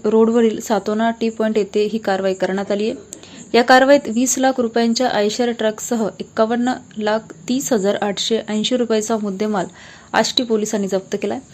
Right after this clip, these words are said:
आयशर ट्रक क्रमांक एम एच वीस सी जी अठ्ठावन्न चोपन्नचा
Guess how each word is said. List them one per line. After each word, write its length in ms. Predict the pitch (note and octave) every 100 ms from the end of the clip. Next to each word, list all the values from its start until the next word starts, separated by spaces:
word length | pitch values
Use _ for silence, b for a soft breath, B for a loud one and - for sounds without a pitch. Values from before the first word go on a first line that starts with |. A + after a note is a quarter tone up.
| B B B B
आयशर 340 | G#3 A#3 D4
ट्रक 280 | C#4+ B3+ B3
क्रमांक 440 | B3 A#3 A#3+ A#3 B3+ -
एम 160 | A3
एच 180 | A3+ A3 G#3+
वीस 240 | A#3+ B3 -
सी 260 | - B3 B3
जी 240 | A#3+ A3 - B B B B
अठ्ठावन्न 540 | G#3+ G#3+ B3 B3 B3+ B3+
चोपन्नचा 640 | B3 A#3 A3+ B3 B3 A#3+